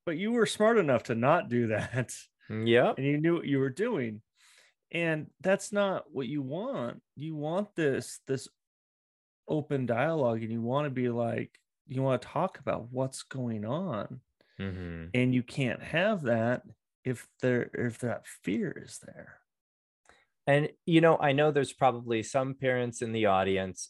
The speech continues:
Speaker 2: who will listen to this and think, "Well, you know, you don't know my kid, or you don't know this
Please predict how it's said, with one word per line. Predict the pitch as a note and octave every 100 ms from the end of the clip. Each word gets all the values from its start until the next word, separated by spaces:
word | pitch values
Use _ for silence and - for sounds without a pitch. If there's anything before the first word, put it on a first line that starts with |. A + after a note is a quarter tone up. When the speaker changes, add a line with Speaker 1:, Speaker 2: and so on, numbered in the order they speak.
| A2+
Speaker 2:
who | A2 G2 F#2+ F#2
will | G#2+ G#2
listen | G2 G#2+ A#2+ G#2
to | G2+
this | G2 F#2 G#2
and | F#2+
think, | G2+ F#2+ - - _ _
"Well, | A2 G#2 B2 A#2+ A#2 A2+ - _ _ _ -
you | A2
know, | G#2+ -
you | A2+ D3+
don't | D3+ C3+
know | C3
my | A#2+ A2+
kid, | - A2 G2+
or | G#2
you | G2 A#2+
don't | A#2 G2
know | G#2
this | G#2